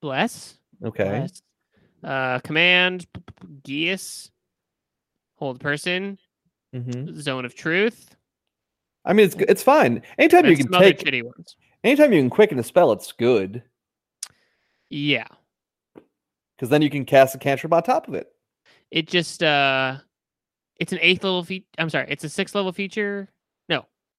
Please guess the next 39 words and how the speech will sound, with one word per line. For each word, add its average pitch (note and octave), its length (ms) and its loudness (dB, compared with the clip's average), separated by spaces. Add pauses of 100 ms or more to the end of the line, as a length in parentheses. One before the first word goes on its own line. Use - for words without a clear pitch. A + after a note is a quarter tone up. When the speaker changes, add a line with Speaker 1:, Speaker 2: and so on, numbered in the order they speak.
(380)
Speaker 1:
it's D#3 140 -12
not. C3 180 -12
I'm - 40 -6
Speaker 2:
Yeah. - 60 4
Speaker 1:
sorry. D#3+ 200 -12 (340)
Speaker 2:
That's A3+ 120 -6
Speaker 1:
It's D3+ 60 -4
Speaker 2:
six. E3+ 100 0
Speaker 1:
sixth - 160 -8
Speaker 2:
You D#3+ 40 2
Speaker 1:
level C3 80 4
Speaker 2:
got D3 40 0
it. F#3 120 -6
Speaker 1:
feature? F#3 80 -14 (320)
Speaker 2:
Yeah. - 0 -
Speaker 1:
Sixth - 20 -20
level - 140 -10
feature. F3+ 200 -20 (1400)
Uh, D3 640 -8 (280)
it's F3+ 180 -6
fine. F3+ 580 -6 (1040)
It's - 160 -12
fine. E3 460 -6 (1500)
I D#3+ 100 -2
think G3 140 -2
there's F3+ 120 -2
other F3 180 2
better D#3 240 0
sixth D3 240 -8
level C3 260 -6 (100)
cleric C3+ 400 -4
domain A#2 400 -6
features. - 520 -20 (1040)
So D#3+ 220 -2
I'm E3+ 200 -2
reiterating, G3+ 440 4
this F3 120 0
is D#3+ 160 -2
fine. B2+ 400 -6